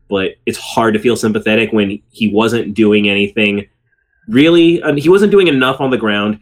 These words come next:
He wasn't doing anything while it was standing, and he kind of has a history of not doing anything for his last several fights. So he, he just kinda, I like the dude, so <laughs> it, it's harsh, but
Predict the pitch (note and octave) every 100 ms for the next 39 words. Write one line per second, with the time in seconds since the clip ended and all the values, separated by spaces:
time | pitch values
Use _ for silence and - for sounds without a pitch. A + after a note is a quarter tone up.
0 | _ A2+ G#2+ B2+ B2 B2 B2 A#2+ A#2+ A#2
1 | A2+ A#2 A#2 A2 - C3 A#2+ G#2+ G#2+ _
2 | - C3 D#3 D#3+ F3 E3 E3 E3+ D#3+ F3
3 | - D#3 C3+ D#3 D3+ C3 C#3 C3+ B2+ A2+
4 | A2 A2 G#2+ G2+ G#2 G#2 - G#2 G2 -
5 | G2 A2 - - - _ - A2 F#2+ A2
6 | A2 A2+ B2 - C3+ B2 C#3+ D3 D3+ D3
7 | A#2+ A2 G2 F#2 F2+ - A2 A2 - -
8 | - - - - B2+ B2 G#2+ - G2+ F#2+